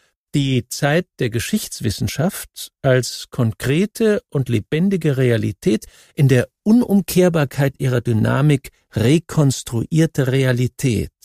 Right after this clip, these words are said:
Das Plasma, in dem die Phänomene verschwimmen, der Ort ihrer Verstehbarkeit.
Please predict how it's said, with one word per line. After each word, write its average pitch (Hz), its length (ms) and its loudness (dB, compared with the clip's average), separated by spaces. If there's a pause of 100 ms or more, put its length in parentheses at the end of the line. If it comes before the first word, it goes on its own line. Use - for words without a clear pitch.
(800)
Das - 380 0
Plasma, 101 760 -2 (420)
in 139 120 0
dem 156 180 4
die 135 160 2
Phänomene 135 720 2
verschwimmen, 135 840 2 (680)
der - 200 -2
Ort - 580 -2 (100)
ihrer 123 220 0
Verstehbarkeit. - 1000 -4